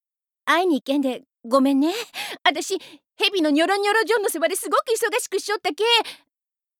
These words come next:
え？あんたのことは思っちょるっちゃ。当然やろ？ダーリン。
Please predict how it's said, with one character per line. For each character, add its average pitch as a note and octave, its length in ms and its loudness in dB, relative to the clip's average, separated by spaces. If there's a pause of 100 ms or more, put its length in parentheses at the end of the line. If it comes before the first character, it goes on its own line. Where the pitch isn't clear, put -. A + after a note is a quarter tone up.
(640)
え？ C4+ 120 -8 (2500)
あ A#3+ 120 0
ん B3 40 -6
た G#4 100 -8
の C5+ 100 -8
こ - 120 -8
と C#4 100 -2
は E3+ 240 -10 (160)
思 D3+ 160 -6
っ - 80 -2
ち - 140 -6
ょ - 20 0
る C#4+ 60 -6
っ - 100 -6
ち G#3+ 100 -8
ゃ。 A#3+ 40 -4 (1000)
当 B3 180 2
然 C4 200 0
や D4 100 0
ろ？ F#4 80 -10 (880)
ダ A3 320 0
ー - 20 -18
リ - 100 0
ン。 - 40 -6